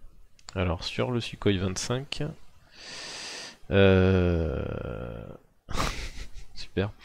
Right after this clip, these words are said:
c'est pas ces flèches-là qui sont utilisées, visiblement. Alors, hop, il me faut regarder,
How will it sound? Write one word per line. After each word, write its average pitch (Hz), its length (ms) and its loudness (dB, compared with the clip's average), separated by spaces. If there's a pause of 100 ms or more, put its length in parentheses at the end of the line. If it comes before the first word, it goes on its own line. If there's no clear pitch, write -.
(280)
c'est - 160 0
pas 120 160 0
ces - 160 -4
flèches-là 107 480 -4
qui - 160 -12
sont - 340 -6
utilisées, 92 680 -2 (240)
visiblement. 98 600 -6 (1080)
Alors, 87 280 0
hop, - 440 -4
il 107 60 -8
me 101 140 -4
faut 95 280 -6
regarder, 90 560 -2